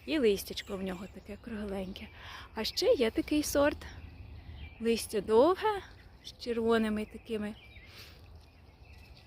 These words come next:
стеблами. І ось такі довгенькі ягодки. Тому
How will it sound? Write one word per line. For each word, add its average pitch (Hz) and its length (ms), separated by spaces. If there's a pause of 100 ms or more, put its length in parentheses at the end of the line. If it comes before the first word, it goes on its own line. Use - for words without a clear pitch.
(240)
стеблами. 349 680 (100)
І 294 180
ось 311 500 (1500)
такі 285 240
довгенькі 247 600
ягодки. 202 720 (120)
Тому 285 460